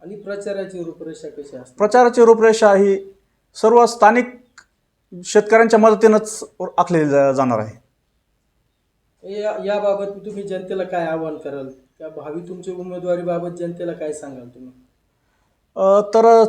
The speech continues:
Speaker 2: तरुण उच्च शिक्षित माणूस संसदेमध्ये जर आला, तर नक्कीच आपला कृषी क्षेत्रावर जो आजपर्यंत अन्याय झालेला आहे, ज्याची आजपर्यंत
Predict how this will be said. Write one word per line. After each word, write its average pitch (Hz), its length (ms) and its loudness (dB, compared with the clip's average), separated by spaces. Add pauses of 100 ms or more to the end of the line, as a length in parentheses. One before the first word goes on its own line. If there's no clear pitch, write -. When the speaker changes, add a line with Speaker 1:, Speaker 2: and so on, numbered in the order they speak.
(220)
Speaker 2:
तरुण 254 320 6 (680)
उच्च 214 320 -4
शिक्षित 233 300 0 (1200)
माणूस 208 460 -2 (320)
संसदेमध्ये 214 600 4
जर 202 160 4 (100)
आला, 180 280 6 (240)
तर 175 120 -6
नक्कीच 185 400 0
आपला 196 280 6 (720)
कृषी 220 220 -4
क्षेत्रावर 214 560 4
जो 208 140 4
आजपर्यंत 202 560 4
अन्याय 214 260 6
झालेला 196 280 6
आहे, 131 140 4 (720)
ज्याची 170 240 -4 (240)
आजपर्यंत 190 420 4